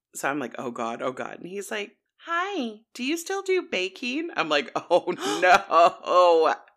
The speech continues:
Speaker 2: Oh, it's that time of year.
Speaker 1: Exact-, that is exactly what I told Troy. I'm like, "Here we go again." So he asked for cookies for tomorrow. <laughs>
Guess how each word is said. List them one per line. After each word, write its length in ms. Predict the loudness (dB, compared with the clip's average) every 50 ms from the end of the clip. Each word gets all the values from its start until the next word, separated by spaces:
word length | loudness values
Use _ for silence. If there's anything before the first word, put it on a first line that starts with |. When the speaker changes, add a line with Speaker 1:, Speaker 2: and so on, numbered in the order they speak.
| _ _ 4
Speaker 2:
Oh, 520 | 6 6 8 8 6 6 6 6 4 4 2
it's 180 | 0 -2 -4 0
that 240 | 2 2 2 2 0
time 320 | -4 -6 -4 -4 -4 -4
of 140 | -6 -8 -6
year. 680 | -6 -4 -2 0 0 2 2 2 2 0 -2 -4 -8 -2 4
Speaker 1:
Exact-, 800 | 4 4 4 4 -2 -8 -8 -4 -2 -2 -2 -2 -4 -4 -4 -4
that 200 | -4 -4 -4 -4 -8
is 160 | -10 -8 -6
exactly 500 | -10 -10 -6 -4 -4 -4 -4 -4 -6 -6
what 100 | -2 -2
I 80 | -2 -2
told 240 | -2 -4 -6 -6
Troy. 320 | -6 -6 -6 -6 -6 -6 -8
I'm 100 | -8 -8
like, 240 | -10 -10 -12 -14 _ _ _
"Here 220 | -20 -14 -10 -10 -10
we 120 | -10 -10
go 200 | -8 -6 -6 -6
again." 460 | -6 -6 -8 -8 -8 -8 -10 -12 -18 _ _ _ _ _ _
So 720 | _ -8 -4 -2 0 0 0 0 -2 -2 -4 -6 -10 _ _ _ _ _ _
he 440 | -12 -10 -8 -6 -6 -6 -8 -8 -6
asked 280 | -4 -4 -4 -4 -6 -8
for 120 | -8 -8
cookies 600 | -8 -6 -8 -10 -10 -10 -10 -10 -10 -10 -12 -16
for 480 | -18 _ -10 -8 -6 -4 -4 -4 -4 -6
tomorrow. 720 | -8 -12 -10 -6 2 6 6 6 8 6 4 0 -2 -8 -12 _ _ _ _ _ _
<laughs> 60 | -12